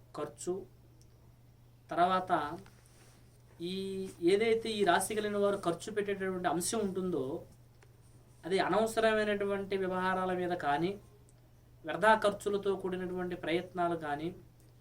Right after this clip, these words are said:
పెడుతున్నటువంటి ఖర్చుకి సరైనటువంటి రాబడి లేకపోవటం అనేటటువంటి అంశాలు జరగవు. ఎందుకంటే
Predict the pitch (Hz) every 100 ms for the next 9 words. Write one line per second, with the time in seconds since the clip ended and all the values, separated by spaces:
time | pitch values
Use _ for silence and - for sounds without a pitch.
0 | - - - - - 185 214 254 240 226
1 | 220 214 196 156 156 - 220 208 165 185
2 | 214 - - - - 170 196 233 233 226
3 | 220 202 175 202 208 196 185 185 185 180
4 | 180 175 175 170 180 175 165 156 185 202
5 | 214 170 147 165 185 - - 147 175 185
6 | 170 143